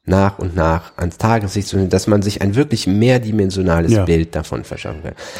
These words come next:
Speaker 1: Niemand von uns beiden kann sich die Situation ernsthaft vorstellen, weil
Speaker 2: Ja.
Speaker 1: wir, das ist eine groteske Situation.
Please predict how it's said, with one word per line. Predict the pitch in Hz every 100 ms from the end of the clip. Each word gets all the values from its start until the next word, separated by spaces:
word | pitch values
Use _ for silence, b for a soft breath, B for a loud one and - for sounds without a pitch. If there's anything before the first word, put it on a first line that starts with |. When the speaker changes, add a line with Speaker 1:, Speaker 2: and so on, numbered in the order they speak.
| B
Speaker 1:
Niemand | 113 208 247
von | 151
uns | 127 123
beiden | 113 107
kann | 101 110
sich | 104 101
die | 104
Situation | 95 98 92 - 92 -
ernsthaft | 92 - 76
vorstellen, | - - 196 196 - 76 78
weil | 85
Speaker 2:
Ja. | 92
Speaker 1:
wir, | 80 - B B -
das | 85
ist |
eine | 95
groteske | 90 - 135 123 - - - 101
Situation. | 95 - 87 - 147